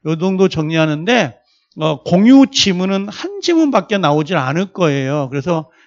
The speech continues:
여러분들 항상 공부할 때에 이것만 생각하시라고. 어떤, 아니, 어떤 거 하냐면, 자, 요것만요. 어, 요, 요것만.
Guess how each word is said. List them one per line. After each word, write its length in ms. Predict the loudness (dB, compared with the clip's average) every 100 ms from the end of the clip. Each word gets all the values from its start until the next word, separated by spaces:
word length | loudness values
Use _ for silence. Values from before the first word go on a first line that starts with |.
| _
여러분들 220 | -2 -2
항상 400 | 0 0 0 -2
공부할 480 | -4 -6 0 0 0
때에 300 | -4 -2 -2
이것만 380 | -2 0 0 0
생각하시라고. 920 | -2 -2 -2 -2 -4 -8 -8 -10 -16 -18 _ _
어떤, 360 | -6 -2 -6 -4
아니, 180 | -4 -6 -6
어떤 260 | -4 -2
거 80 | 2
하냐면, 640 | 0 0 -2 -2 -4 -6 -12 _ _ _ _ _ _ _ _ _ _ -20 -20 _ _ _ _
자, 120 | 0
요것만요. 800 | 2 4 2 2 -2 -2 -2 -4 _ _
어, 80 | -14
요, 140 | -12 -12
요것만. 600 | -14 -12 -12 -8 -8 -8